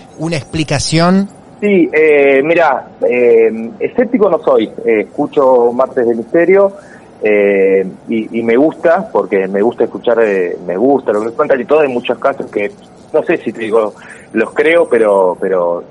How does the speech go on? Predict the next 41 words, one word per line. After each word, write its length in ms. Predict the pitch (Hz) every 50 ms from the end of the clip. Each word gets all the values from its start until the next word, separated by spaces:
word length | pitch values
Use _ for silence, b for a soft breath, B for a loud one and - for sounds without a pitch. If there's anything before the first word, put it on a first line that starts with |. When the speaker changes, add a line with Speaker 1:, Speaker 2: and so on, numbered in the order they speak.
| 87 90 85 80 80 - - - - - - - - - - - - - B B B B B - -
Speaker 2:
me, 220 | 101 101 95 90
me 160 | 90 95 98
causan 320 | 98 120 123 127 - 131 120
algo 200 | 120 110 113 107
copado. 520 | 101 104 - 120 110 101 98 95 87 - - -
Speaker 1:
Sí. 200 | - 110 110 110
Speaker 2:
Eh, 640 | 107 107 104 101 101 101 98 98 98 95 92 92 92 90 92 92 92 90 87 - - - - - - - B B B B B B - - -
pero 220 | - 151 165 180 170 -
siempre 340 | - 180 175 - 170 143 -
hay 120 | 127 135 135
muchas 260 | 147 139 - 156 147
veces 240 | 156 156 - 127 117
que, 160 | - 131 117
que 140 | 110 120 113
cuentan 320 | 123 139 135 143 135 131
cosas 300 | 113 135 143 139 165 -
que, 340 | - - 139 147 156 165 - -
eh, 800 | - 123 113 110 107 107 107 104 101 101 98 95 98 95 90 82 -
que 80 | -
me 80 | 98 101
pasa 220 | 101 101 - -
con 180 | 101 104 101 101
todas 160 | 120 120 113
cosas 300 | - 120 107 117 110 107
así, 160 | - 143 156
que 100 | - -
es, 160 | 139 - - -
que 140 | - 127
buscar, 340 | 107 110 113 - 165 147 120
tratar 220 | - 143 156 165 160
de 80 | 156
encontrar 320 | 135 113 117 104 113 117 113
la 80 | 110
explicación, 580 | - - - 104 107 104 107 - 110 117 113 95
¿no? 200 | 107 135 156 170
Pensarla, 500 | - 123 110 95 - 135 139 139 139 135
Speaker 1:
Claro. 240 | 127 117 113 107 107
Speaker 2:
decir, 160 | 104 107 110
bueno, 260 | 113 123 127 120 110 107 -
pero 120 | 139 151
esto, 200 | 151 - 127 120